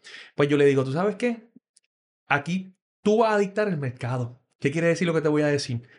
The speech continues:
Yo, obviamente uno busca propiedades comparables de otros lugares, ¿verdad? Que sean socioeconómicamente comparables y demás. Pero la transacción que tú hagas es la primera que va a dictar el valor por todo lo que está aquí. Pues, hubo en particular una que hizo como usted está diciendo.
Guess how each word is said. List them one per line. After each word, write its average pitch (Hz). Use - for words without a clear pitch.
Yo, 135
obviamente 165
uno 165
busca 147
propiedades 151
comparables 147
de 139
otros 139
lugares, 143
¿verdad? 139
Que 151
sean 139
socioeconómicamente 139
comparables 135
y -
demás. 180
Pero 143
la 135
transacción 139
que 233
tú 226
hagas 123
es 135
la 175
primera 170
que 175
va 170
a -
dictar 175
el 180
valor 185
por 147
todo 127
lo 131
que 131
está 131
aquí. 120
Pues, 135
hubo 143
en 185
particular 208
una 175
que 135
hizo 139
como 156
usted 131
está 135
diciendo. 127